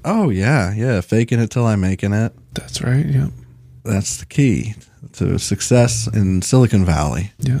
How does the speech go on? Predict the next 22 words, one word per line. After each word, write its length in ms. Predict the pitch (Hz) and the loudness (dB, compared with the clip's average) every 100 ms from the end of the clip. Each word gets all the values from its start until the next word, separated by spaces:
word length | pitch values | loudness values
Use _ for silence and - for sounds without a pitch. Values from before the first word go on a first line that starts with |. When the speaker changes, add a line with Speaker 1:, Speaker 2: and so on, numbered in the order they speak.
| 104 | -2
Speaker 2:
How's 220 | 147 151 | 0 0
business? 560 | 139 180 139 117 - - - | 2 0 0 -4 -8 -14 -4
Speaker 1:
Business 360 | 143 220 247 156 | 0 0 0 0
is 300 | 110 98 - - | -2 -4 -8 -2
through 140 | 135 | 0
the 80 | 104 | 2
roof. 380 | 151 107 - - _ _ | 0 0 -4 -16 _ _
Speaker 2:
That's 200 | 127 123 | -8 -6
excellent 480 | 131 123 - 123 - | -4 -4 -4 -4 -2
to 60 | 120 | 0
Speaker 1:
You, 60 | |
Speaker 2:
hear. 200 | 123 135 | 2 2
Speaker 1:
you 80 | 123 | 2
wanna 160 | 135 123 | 2 0
see 140 | 131 | 0
my 160 | 117 98 | 0 -2
charts? 540 | - 117 220 - - _ _ _ - | 0 -2 -2 -6 -16 _ _ _ 0
Speaker 2:
Yeah. 300 | 151 147 113 - _ - | 2 2 0 -12 _ -4
Speaker 1:
Look 100 | 117 | 0
at 60 | |
this 340 | 139 160 - - | 2 0 -4 -10
chart. 400 | - 90 64 | -2 -2 -2